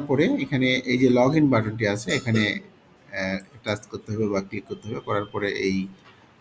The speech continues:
আহ, পেজটি চলে আসবে, log in পেজটি আসবে। এখানে সফটওয়্যারটির যে ইউজার আইডি এবং পাসওয়ার্ড, আহ, সেটা লিখতে হবে। ইউজার আইডি লিখলাম এবং পাসওয়ার্ড, আপনার অ্যাকাউন্টের পাসওয়ার্ডটি লিখে এই, এই log in বাটনে ক্লিক করতে হবে।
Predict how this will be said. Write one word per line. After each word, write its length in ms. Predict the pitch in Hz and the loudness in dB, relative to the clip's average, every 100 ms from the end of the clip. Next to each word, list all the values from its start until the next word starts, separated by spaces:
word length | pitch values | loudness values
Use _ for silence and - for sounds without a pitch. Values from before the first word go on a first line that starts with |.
| - | -16
আহ, 340 | 101 98 95 - _ _ - - - | -12 -10 -10 -12 _ _ -8 -4 2
পেজটি 260 | 117 113 | 2 2
চলে 240 | 113 120 110 | 2 4 4
আসবে, 140 | 113 | 4
log 200 | 120 110 | 4 4
in 120 | 113 110 | 4 2
পেজটি 300 | 113 104 120 | 2 2 2
আসবে। 220 | 101 98 | 2 0
এখানে 580 | - 135 135 175 139 175 | 0 0 0 2 2 2
সফটওয়্যারটির 680 | 220 127 117 131 120 135 127 | -2 -4 -2 -2 -2 -4 -4
যে 220 | 123 117 | 2 4
ইউজার 360 | 113 123 127 123 | 4 2 4 6
আইডি 300 | 117 120 127 | 6 6 4
এবং 200 | 117 117 | 2 2
পাসওয়ার্ড, 460 | 120 117 117 120 214 | 0 0 0 0 -2
আহ, 760 | - - - - - _ - | -12 -20 -16 -16 -16 _ -12
সেটা 280 | 117 127 117 | -8 -4 0
লিখতে 300 | 113 113 - | 0 0 -4
হবে। 200 | 98 98 | -6 -2
ইউজার 240 | 110 120 113 | -2 2 2
আইডি 180 | 113 | 2
লিখলাম 380 | 123 117 123 139 | -2 -4 -4 -6
এবং 240 | 113 110 110 | -4 -4 -4
পাসওয়ার্ড, 520 | 117 110 - 113 104 104 - - - _ _ _ _ _ _ _ _ _ _ | 0 0 0 -2 -2 -4 -12 -20 -20 _ _ _ _ _ _ _ _ _ _
আপনার 360 | - 101 - 107 | -8 -8 -6 -6
অ্যাকাউন্টের 400 | 107 107 101 123 120 | -6 -4 -4 -4 -4
পাসওয়ার্ডটি 460 | 101 - 107 - | -4 -2 -6 -2
লিখে 240 | 113 113 139 | -2 0 2
এই, 360 | 117 120 117 | 4 4 4
এই 240 | 113 139 131 | 4 6 6
log 200 | 110 113 | 4 2
in 60 | |
বাটনে 360 | 104 98 104 101 | 0 -4 -6 -8
ক্লিক 420 | 95 - - 101 - | -8 -14 -14 -14 -12
করতে 220 | 87 85 | -16 -16
হবে। 220 | 78 69 | -18 -20